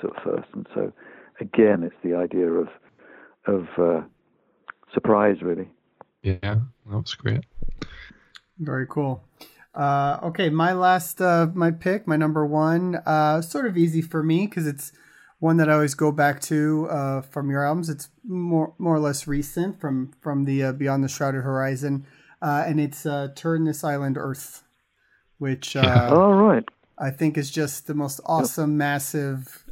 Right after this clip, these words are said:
Speaker 3: epic, uh, po-, possibly one of the biggest sort of epic long tracks you've done, I think, uh, solo-wise. And, uh, I didn't notice, but I was do-, researching the song,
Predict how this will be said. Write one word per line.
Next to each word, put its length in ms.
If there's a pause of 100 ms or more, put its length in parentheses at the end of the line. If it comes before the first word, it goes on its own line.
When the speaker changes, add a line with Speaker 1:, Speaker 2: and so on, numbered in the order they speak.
Speaker 3:
epic, 540 (320)
uh, 640
po-, 220
possibly 480
one 200
of 100
the 180 (540)
biggest 340
sort 180
of 100
epic 380
long 300
tracks 360
you've 160
done, 200
I 100
think, 360
uh, 320
solo-wise. 760
And, 240 (800)
uh, 380 (460)
I 80
didn't 220
notice, 340
but 100
I 40
was 120
do-, 220
researching 720
the 80
song, 720